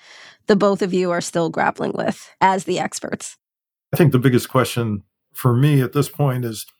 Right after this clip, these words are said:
Speaker 2: how do we sustain the momentum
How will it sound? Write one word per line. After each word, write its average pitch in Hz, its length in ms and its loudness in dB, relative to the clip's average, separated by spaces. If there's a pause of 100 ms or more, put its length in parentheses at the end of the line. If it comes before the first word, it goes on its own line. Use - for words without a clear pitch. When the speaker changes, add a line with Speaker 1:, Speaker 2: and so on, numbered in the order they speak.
(260)
Speaker 2:
how 139 220 2
do 143 100 2
we 127 140 0
sustain 135 580 -2
the 127 80 -2
momentum 127 760 -2